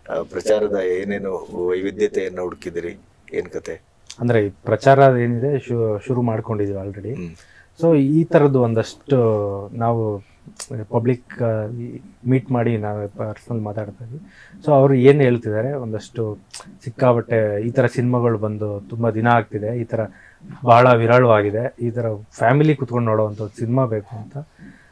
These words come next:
Speaker 2: ನನಗೆ ಇರೋದ್ರಿಂದ ಒಂದು ಧೈರ್ಯ ಇದೆ.
Speaker 1: ಹ್ಮ್.
Speaker 2: ಅಂದ್ರೆ ಜನ ಬಂದು ನೋಡ್ತಾರೆ. ಈಗ ರೀಸೆಂಟ್ ಕಾಂತಾರನೇ ಆಗಿರ್ಬೋದು, ಕಾಂತಾರ ನಿಮ್ಗೆ,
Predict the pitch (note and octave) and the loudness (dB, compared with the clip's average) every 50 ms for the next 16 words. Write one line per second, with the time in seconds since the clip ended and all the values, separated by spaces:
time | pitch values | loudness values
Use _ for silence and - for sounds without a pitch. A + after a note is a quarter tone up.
0 | _ - A#2 B2 B2 B2 B2+ C3 D3 D#3 D#3+ D3 C#3 C3+ C3+ C#3 C#3+ E3 F3+ F3+ | _ -4 -2 0 4 6 8 8 10 8 8 6 4 4 4 4 4 2 2 0
1 | - - B2+ B2+ B2+ A#2+ A#2 A2+ G#2+ B2 C3+ C#3+ C#3+ C#3+ B2+ A2 G2+ F#2+ F#2+ - | 0 -2 -2 0 0 2 0 2 6 10 10 12 12 12 10 8 4 0 -6 -10
2 | _ - - - - B2 A#2 A#2 A#2 G#2+ A2 G#2+ A2+ A2+ A2+ G#2 A2 A2 A2+ A#2 | _ -14 -12 -10 -8 -4 -2 -2 -2 0 -2 -2 -2 -2 -4 -4 -4 -4 -4 -2
3 | A2 A2 A2 A#2 A#2 G#2 G2+ A#2 G#2 G#2 A2+ - _ _ _ _ - - - - | -2 0 2 2 2 2 0 -2 -4 -4 -6 -8 _ _ _ _ -20 -20 -20 -18
4 | - - G#2+ A2 A2 A2 A2+ - - A#2+ A#2 G#2+ G2+ _ A2+ A#2 A2 G#2+ G#2+ G#2 | -10 -6 -2 -2 0 0 -2 -2 -2 -2 -4 -4 -6 _ -4 -2 -2 0 -2 -4
5 | G#2 G#2 G#2 G#2 - _ _ - - - - _ - - B2 B2 C3 B2+ C#3 B2 | -4 -8 -10 -14 -16 _ _ -20 -20 -20 -20 _ 2 6 6 6 8 6 4 4
6 | A#2+ A#2 A2+ G#2+ G#2 G2 G2+ G2+ G#2+ B2 A#2 B2 A2+ - _ - C3+ C3+ D3+ D3 | 4 4 4 2 2 0 -2 -6 -8 -12 -12 -12 -12 -12 _ 0 2 2 4 4
7 | C#3+ D3+ C#3 C#3+ C#3 C#3+ C#3 C3 B2+ B2+ D3 | 4 4 4 4 4 4 0 0 2 2 2